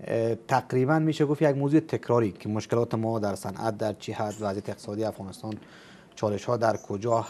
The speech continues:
هست و، اه، چی کارهای صورت گرفته و چی کارهای تا به حال هنوز مانده. ما متاسفانه مشکل بنیادی از کجا شروع می‌شه؟ اه،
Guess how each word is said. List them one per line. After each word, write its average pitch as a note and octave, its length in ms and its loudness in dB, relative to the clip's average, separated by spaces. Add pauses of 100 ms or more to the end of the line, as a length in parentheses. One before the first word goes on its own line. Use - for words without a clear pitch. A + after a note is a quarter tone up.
هست A#2 360 2
و، A2 40 -4
اه، G#2 220 2 (720)
چی F#3+ 220 2
کارهای C#3+ 500 6
صورت C#3+ 460 6
گرفته C#3 640 4 (360)
و A#2 260 2
چی - 140 -2
کارهای C#3 380 4
تا B2 200 2
به A#2 100 0
حال C3 220 4
هنوز B2+ 220 -2
مانده. B2+ 340 0 (460)
ما G3 140 4
متاسفانه D#3+ 800 0 (500)
مشکل D3 380 0
بنیادی B2 480 -2
از - 320 -6
کجا B2 280 0
شروع B2+ 280 -4
می‌شه؟ A#2+ 440 -6 (800)
اه، G#2 360 0